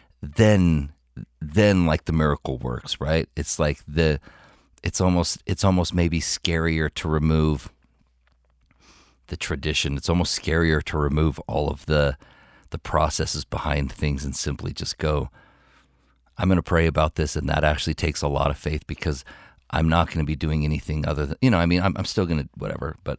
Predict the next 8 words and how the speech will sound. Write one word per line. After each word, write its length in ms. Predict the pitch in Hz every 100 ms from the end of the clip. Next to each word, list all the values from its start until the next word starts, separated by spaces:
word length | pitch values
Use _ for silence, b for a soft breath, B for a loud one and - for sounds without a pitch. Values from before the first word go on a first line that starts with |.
| -
I'm, 160 | 78 73
I'm 140 | 82 82
gonna 160 | 80
rely 360 | 76 76 76 73
on 180 | 71 67
that, 240 | 65 - _ -
right? 260 | 71 76 - b b b b b b -
Um, 440 | 85 73 69 -